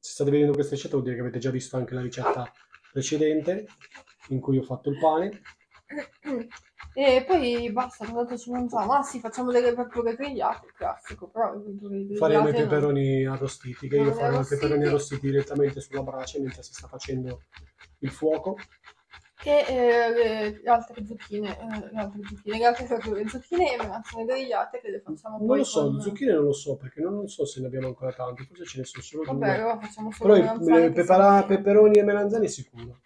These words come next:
Speaker 2: Allora, qui abbiamo trovato queste tre verdure in offerta abbastanza buone, di prezzo, mi hanno detto, "Ma sì, prendiamole, così almeno ci facciamo una grigliatina anche noi."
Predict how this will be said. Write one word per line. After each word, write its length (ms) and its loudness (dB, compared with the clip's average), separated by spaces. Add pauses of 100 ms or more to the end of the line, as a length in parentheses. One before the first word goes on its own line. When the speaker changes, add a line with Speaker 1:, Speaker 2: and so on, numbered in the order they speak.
(500)
Speaker 2:
Allora, 380 -2
qui 140 -2
abbiamo 300 0
trovato 300 -2
queste 320 -8
tre 180 -2
verdure 380 0
in 80 -4
offerta 520 -2
abbastanza 540 -2
buone, 460 -4 (460)
di 160 -8
prezzo, 540 0
mi 80 -6
hanno 100 -4
detto, 160 -12
"Ma 100 0
sì, 160 -12
prendiamole, 640 -2
così 200 -8
almeno 280 -4
ci 80 -10
facciamo 300 -8
una 140 -4
grigliatina 560 -10
anche 260 -12
noi." 360 -6